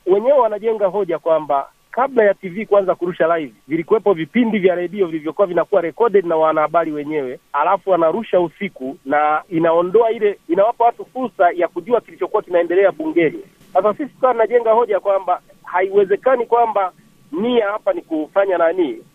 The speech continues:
uhariri, kufanya censorship, kwamba kupunguza zile habari zinazokwenda kwenye jamii, lakini Dokta Kashirira akatuthibitishia kwamba vyombo vya habari vitakuwa vikipatiwa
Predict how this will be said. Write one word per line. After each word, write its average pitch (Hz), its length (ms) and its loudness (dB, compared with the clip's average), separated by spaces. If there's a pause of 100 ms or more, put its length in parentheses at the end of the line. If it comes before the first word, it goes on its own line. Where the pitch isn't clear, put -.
(140)
uhariri, 170 520 -2
kufanya 196 420 -2
censorship, 208 540 -2 (540)
kwamba 196 260 0
kupunguza 185 840 -2
zile 196 180 2
habari 180 320 0
zinazokwenda 175 460 -4
kwenye 160 220 -6
jamii, 165 380 -2 (380)
lakini 214 520 -6 (300)
Dokta 226 280 2
Kashirira 196 440 -4
akatuthibitishia 165 920 -8
kwamba 170 440 0 (540)
vyombo 220 260 2
vya 208 160 0
habari 220 500 0
vitakuwa 180 380 -4
vikipatiwa 180 880 -4